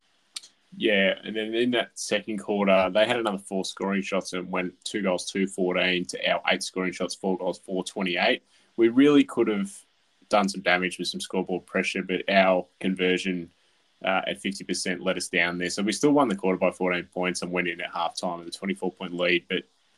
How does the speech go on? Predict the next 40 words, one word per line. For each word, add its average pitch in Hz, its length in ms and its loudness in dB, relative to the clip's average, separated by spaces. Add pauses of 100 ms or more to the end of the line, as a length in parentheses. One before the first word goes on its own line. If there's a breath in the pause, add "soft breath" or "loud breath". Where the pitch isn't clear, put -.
(400)
I 120 60 2
guess 117 180 4
the - 60 -4
story 110 340 4
of 101 60 2
that 92 120 2
second 92 280 -6
quarter 90 280 -4
was 85 200 -6
that - 100 -8
we 87 100 -4
coughed 101 320 -2
up 101 160 0
some 90 180 -6
pretty 87 460 -6
gettable 85 380 -4
chances, 87 580 -2
and, 87 220 -4 (440)
uh, 87 360 0
I 98 100 0
guess 98 380 -2 (420)
that 107 160 6
would 98 80 -2
have 98 120 -4
been, 87 400 -2 (420)
you 92 140 -4
know, 80 120 -4
the 87 80 -12
time 90 320 -2
to 92 120 -10
really 90 200 -2
put - 220 -8
the 101 60 -12
foot 95 180 -6
on 85 100 -4
the 87 80 -8
throat 92 380 0
and, 87 200 -6 (220)
and, 90 240 -4
and 92 340 -4